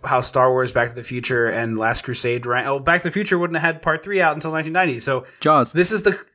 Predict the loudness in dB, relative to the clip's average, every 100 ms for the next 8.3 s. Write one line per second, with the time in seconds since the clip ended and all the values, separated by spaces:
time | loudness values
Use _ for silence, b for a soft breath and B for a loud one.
0 | _ _ _ -4 -4 -4 -10 -16 -14 -8
1 | -2 0 2 2 2 2 2 2 0 -6
2 | -12 -20 -20 _ _ _ 2 4 4 0
3 | 0 -4 -4 -2 0 2 2 0 -6 b
4 | -8 0 2 4 2 2 2 2 2 0
5 | 0 -2 -4 -8 -6 -4 -6 _ _ _
6 | _ -2 0 0 0 -4 -4 -6 -8 -10
7 | _ _ _ 4 6 4 2 4 4 4
8 | 2 -6